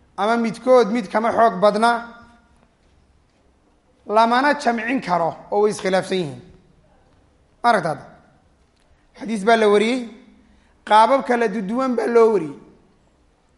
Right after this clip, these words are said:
Waxaa shardiya weliba sidaynu kutubta dambe ku arki doonno, xadiiska makhrajkiisu inuu muttaxid noqdo. Oo meel keliya ku wada arooro. Ya.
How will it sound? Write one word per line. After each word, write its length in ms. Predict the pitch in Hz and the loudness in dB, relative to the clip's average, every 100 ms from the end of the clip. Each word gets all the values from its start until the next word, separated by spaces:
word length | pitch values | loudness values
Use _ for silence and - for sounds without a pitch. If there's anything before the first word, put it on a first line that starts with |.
| _ | _
Waxaa 200 | 156 185 | -6 -6
shardiya 460 | 185 262 233 247 254 | -2 -2 0 2 4
weliba 320 | 240 262 247 | 4 4 0
sidaynu 360 | - 240 226 214 | -2 -2 -2 -4
kutubta 400 | 226 262 - 208 | -8 -8 -8 -4
dambe 260 | 214 226 | 0 0
ku 100 | 233 | 4
arki 240 | 226 214 202 | 2 2 -4
doonno, 280 | 202 214 220 | -6 -6 -6
xadiiska 400 | 214 254 196 240 | -6 -6 -4 -2
makhrajkiisu 600 | 240 202 208 - 226 233 | -2 -4 -6 -6 -8 -8
inuu 100 | 233 214 | -8 -8
muttaxid 360 | 208 269 208 202 | -4 -4 -2 -4
noqdo. 280 | 185 170 - - - _ _ _ _ _ _ _ _ _ _ _ _ _ _ _ _ | -4 -4 -6 -14 -20 _ _ _ _ _ _ _ _ _ _ _ _ _ _ _ _
Oo 100 | 170 | -6
meel 220 | 208 247 190 | 0 0 0
keliya 260 | 233 247 | 0 0
ku 120 | 233 247 | 2 2
wada 180 | 220 196 | 4 4
arooro. 340 | 190 185 180 170 - - - _ _ _ _ _ _ _ _ _ _ _ _ _ _ _ _ - | 4 4 2 -2 -8 -20 -20 _ _ _ _ _ _ _ _ _ _ _ _ _ _ _ _ -2
Ya. 160 | 202 | 2